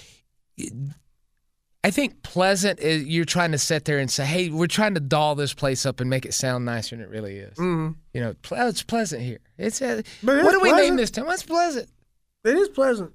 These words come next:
Speaker 1: Well, yeah, but it just sounds like it. So I don't know. I
Speaker 2: I was
Speaker 1: mean,
Speaker 2: outside a
Speaker 1: it's,
Speaker 2: few minutes ago. It's very pleasant in
Speaker 1: think
Speaker 2: Pleasantburg.
Speaker 1: about why, I, I'm sure people live in Blacksburg are like, "Why does Greenville get all the stuff?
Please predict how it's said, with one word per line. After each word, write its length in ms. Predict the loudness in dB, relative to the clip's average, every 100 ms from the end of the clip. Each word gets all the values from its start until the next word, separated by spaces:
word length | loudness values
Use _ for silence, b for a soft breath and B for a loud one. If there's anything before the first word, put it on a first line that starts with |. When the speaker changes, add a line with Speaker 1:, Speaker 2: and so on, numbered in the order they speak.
| 2
Speaker 1:
Well, 320 | 4 6 4
yeah, 300 | 4 2 2
but 320 | -2 -4 -12 _ _ _ _ _ _ _ _ _ _ -4
it 120 | -2
just 260 | 0 0
sounds 240 | 2 2 2
like 180 | 0 -2
it. 140 | 0
So 160 | 2 4
I 100 | 4
don't 160 | 4
know. 380 | 2 0 -4 -10 -18 -2
I 40 |
Speaker 2:
I 20 | 4
was 40 | 6
Speaker 1:
mean, 40 |
Speaker 2:
outside 200 | 6 6
a 40 |
Speaker 1:
it's, 80 | 4
Speaker 2:
few 80 | 2
minutes 160 | 0 2
ago. 80 | 2
It's 100 | 2
very 200 | 0 2
pleasant 340 | 2 0 0
in 120 | 0
Speaker 1:
think 180 | 4 4
Speaker 2:
Pleasantburg. 20 |
Speaker 1:
about 400 | 6 4 4 0 _ _ _ _ _ _ _ -16 -16 -14 -2
why, 280 | 2 2
I, 280 | 2 0 0 2
I'm 80 | 0
sure 220 | 0 -2
people 260 | 0 0 0
live 140 | 2
in 100 | 2
Blacksburg 600 | 2 0 -2 -4 -2 -2
are 60 | -4
like, 160 | -4
"Why 200 | 0 2
does 160 | 4 2
Greenville 720 | 2 4 4 4 2 0 -2
get 180 | -2 -2
all 200 | -2 -4
the 100 | -4
stuff? 560 | -6 -4 -4 -4 -6